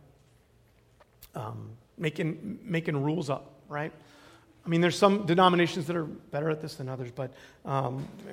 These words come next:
I grew up and, and, you know, you couldn't do a lot of things on, on Sunday, um, or Saturday. And, and so we, we sometimes get this in our mind that we have to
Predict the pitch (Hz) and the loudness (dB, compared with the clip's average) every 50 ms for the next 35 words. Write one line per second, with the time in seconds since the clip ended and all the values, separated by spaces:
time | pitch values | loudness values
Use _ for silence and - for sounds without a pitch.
0 | 151 151 143 151 165 165 165 185 175 151 143 - 170 156 175 196 - 165 139 143 | -10 -6 -2 -2 2 4 6 8 10 8 8 6 2 -4 -4 -6 -6 -6 -6 -6
1 | - - 156 151 160 156 156 165 156 - 208 202 175 170 - 165 139 170 156 135 | -6 -6 -6 -6 -4 -4 -4 -4 -4 -2 -2 -2 -2 -2 -4 -4 -4 -2 -2 0
2 | 165 180 196 196 - 151 139 131 127 139 143 151 - - - - - - - _ | 2 2 2 0 0 -4 -6 -8 -8 -8 -10 -10 -12 -16 -20 -20 -20 -20 -20 _
3 | - 151 160 151 147 170 165 156 147 147 143 143 143 143 - - - - - - | -12 -10 -10 -8 -8 -8 -8 -6 -4 -2 -2 -2 -4 -6 -10 -16 -20 -20 -20 -20
4 | - _ - 156 143 139 135 135 139 - - - 143 120 - 160 147 147 143 143 | -20 _ -10 -6 -6 -4 -4 -6 -8 -10 -12 -12 -10 -6 0 2 2 4 4 2
5 | 143 139 135 139 139 127 - - - - - - _ _ _ _ _ _ _ _ | 2 0 0 -2 -4 -6 -10 -14 -20 -20 -20 -20 _ _ _ _ _ _ _ _
6 | _ _ _ _ _ _ _ _ _ _ _ _ _ _ _ _ _ _ _ _ | _ _ _ _ _ _ _ _ _ _ _ _ _ _ _ _ _ _ _ _
7 | _ _ _ _ _ _ _ _ - 151 151 151 - - - - 180 156 147 - | _ _ _ _ _ _ _ _ -4 -2 -2 -2 -2 -4 -10 -8 -8 -6 -2 -2
8 | 190 180 185 180 - 196 170 160 - 240 226 220 226 196 143 147 - - 202 196 | 0 0 -2 -2 -4 -6 -6 -4 -4 -4 -4 -4 -6 -6 -6 -8 -6 -4 -4 -4
9 | - 175 160 - 185 165 156 147 147 151 156 156 156 - - - 143 147 147 147 | -2 -4 -4 -4 -4 -6 -4 -4 -4 -4 -4 -4 -4 -6 -4 -4 -4 -4 -4 -6
10 | 151 135 | -8 -10